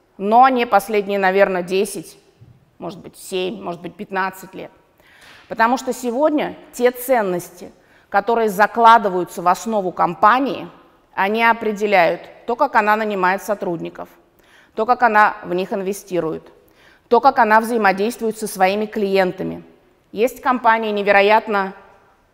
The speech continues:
иерархичные, где «я начальник, ты дурак». Это их корпоративная культура.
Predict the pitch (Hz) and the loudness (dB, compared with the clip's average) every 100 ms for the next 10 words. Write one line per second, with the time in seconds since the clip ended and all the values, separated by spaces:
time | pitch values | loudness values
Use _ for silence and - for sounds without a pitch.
0 | _ _ _ - 214 208 190 185 202 175 | _ _ _ -4 4 6 6 4 -8 -10
1 | - 160 139 180 _ _ _ _ _ _ | -10 -12 -12 -16 _ _ _ _ _ _
2 | _ - 170 170 208 190 170 - 185 202 | _ -14 -12 0 2 2 0 -6 2 2
3 | 202 196 240 233 277 269 - - - 196 | 2 0 2 2 2 -8 -14 -20 -8 -4
4 | 190 - - - - 190 190 196 220 - | 0 0 0 -6 -8 -6 -4 -4 -4 -4
5 | 180 - 170 - 165 165 175 185 185 185 | -6 -2 -2 -2 -8 -8 -10 -14 -14 -16
6 | 175 | -16